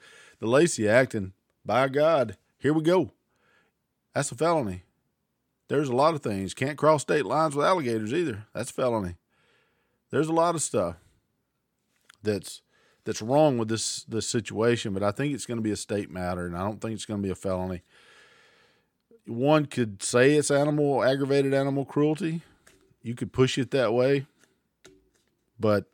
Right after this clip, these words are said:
is it? I think you could probably get a jury to convict her ass of a felony animal, aggravated animal cruelty just by the skin in the back of the truck.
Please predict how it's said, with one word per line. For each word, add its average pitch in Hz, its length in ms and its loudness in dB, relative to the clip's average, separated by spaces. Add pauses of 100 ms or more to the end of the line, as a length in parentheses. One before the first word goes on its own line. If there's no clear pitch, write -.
is 127 180 0
it? 147 160 0 (1000)
I 139 80 2
think 247 360 0
you 240 120 -2
could - 220 -2
probably 156 580 2
get 135 180 0
a 127 80 2
jury 113 360 2
to 117 80 -4
convict 107 460 -2
her 110 160 2
ass 98 320 0
of 95 80 -6
a 92 100 -8
felony 101 480 0
animal, 92 420 -4 (220)
aggravated 95 500 -2
animal 92 300 -4
cruelty 104 520 -2
just 113 300 -6
by 123 120 0
the 113 100 -4
skin 147 600 -4
in 110 140 -2
the 101 60 -2
back 104 280 -2
of 98 80 -6
the 87 60 -12
truck. - 500 -2